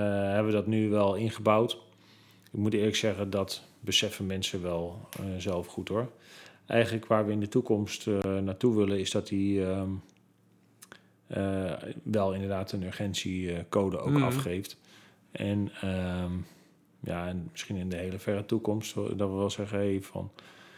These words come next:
Speaker 1: misschien is er ook wel een overloop naar avond, nacht en weekend," of dat iemand ook 's avonds dat, eh, gaat bekijken. Maar goed, dat is, eh, dat is nog toekomstwerk.
Speaker 2: Ja, ja, ja.
Speaker 1: Ja.
Speaker 2: En, ehm, d-, dus jullie beoordelen dan watgeen wat er binnenkomt. En,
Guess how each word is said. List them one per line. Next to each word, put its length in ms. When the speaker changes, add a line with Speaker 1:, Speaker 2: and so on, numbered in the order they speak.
Speaker 1:
misschien 260
is 140
er 60
ook 120
wel 100
een 120
overloop 400
naar 240
avond, 480
nacht 260
en 60
weekend," 400
of 60
dat 180
iemand 280
ook 120
's 100
avonds 460
dat, 340
eh, 140
gaat 260
bekijken. 540
Maar 100
goed, 200
dat 160
is, 280
eh, 60
dat 120
is 80
nog 120
toekomstwerk. 540
Speaker 2:
Ja, 180
ja, 240
ja. 120
Speaker 1:
Ja. 180
Speaker 2:
En, 340
ehm, 460
d-, 200
dus 120
jullie 180
beoordelen 540
dan 200
watgeen 540
wat 140
er 80
binnenkomt. 560
En, 280